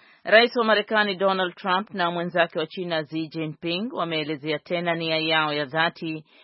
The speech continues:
kuondoa silaha za nyuklia kwenye peninsula ya Korea wakati wa mazungumzo yao kwa njia ya simu jana Ijumaa,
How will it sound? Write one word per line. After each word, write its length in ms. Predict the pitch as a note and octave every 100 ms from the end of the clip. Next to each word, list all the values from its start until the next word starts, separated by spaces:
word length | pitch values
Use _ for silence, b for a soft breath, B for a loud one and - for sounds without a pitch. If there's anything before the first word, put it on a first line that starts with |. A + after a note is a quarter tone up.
| b
kuondoa 420 | - G2 B2 D3
silaha 460 | D3 E3 D3+ D#3 D#3+
za 160 | D3+ D#3
nyuklia 440 | E3+ E3+ F#3+ F#3
kwenye 240 | F#3 F3
peninsula 680 | E3 E3+ E3+ E3+ - D3 C#3+
ya 120 | C#3+
Korea 580 | - D3 E3 E3 D#3+ D#3+ b b b _
wakati 400 | - - C#3 D#3
wa 60 | D#3
mazungumzo 520 | D#3 D3+ D3+ D#3+ D#3+
yao 300 | E3 E3 G3
kwa 160 | - F3
njia 280 | E3 E3
ya 80 | D#3
simu 400 | D3+ - D#3+ C#3+
jana 360 | C#3 D3 C#3+ C#3
Ijumaa, 600 | C3+ C#3+ D3+ E3+ D#3+